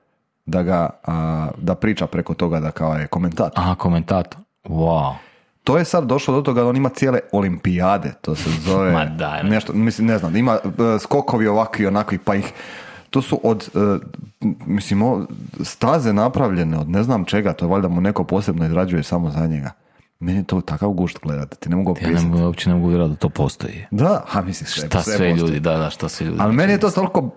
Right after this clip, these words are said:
Speaker 1: blesavo i fascinantno za gledat, jer ono gledaš, aha, čekaj, sad će prestići ova formula u dru-, ne, formula, mislim, ono, pikule se natječu, nema uopće nik-, sad, i, ova je u nekom timu i sad ta u tom timu, oni imaju bodove najviše u tom trenutno, ono,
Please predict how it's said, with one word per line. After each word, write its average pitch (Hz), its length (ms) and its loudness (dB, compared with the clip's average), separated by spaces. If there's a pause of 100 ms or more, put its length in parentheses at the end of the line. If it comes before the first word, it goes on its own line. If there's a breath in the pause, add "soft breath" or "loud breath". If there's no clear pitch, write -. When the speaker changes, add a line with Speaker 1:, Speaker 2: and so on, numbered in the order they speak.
(100)
Speaker 1:
blesavo 92 720 2
i 92 60 0
fascinantno 107 840 2
za 95 160 0
gledat, 110 500 2
jer 123 220 2
ono 143 140 2
gledaš, 143 180 2
aha, 127 180 2
čekaj, 151 260 0
sad 180 120 2
će 175 100 2
prestići 175 400 0
ova 156 140 4
formula 165 380 4
u 170 120 2
dru-, 170 140 0
ne, 131 240 2
formula, 85 440 -2
mislim, 104 300 0
ono, 120 200 2 (120)
pikule 107 440 2
se 110 140 0
natječu, 104 440 2
nema 120 240 4
uopće 135 320 2
nik-, 139 240 0
sad, - 220 0 (220)
i, 120 180 2 (480)
ova 139 300 4
je 120 100 2
u 113 80 4
nekom 117 360 0
timu 170 460 2
i 127 100 2
sad 135 240 0
ta 139 120 2
u 127 100 2
tom 127 260 0
timu, 127 400 2
oni 117 180 4
imaju 104 300 2
bodove 85 480 0
najviše 80 540 -2
u 73 120 -6
tom 73 260 -6
trenutno, 69 520 -6
ono, 71 180 -10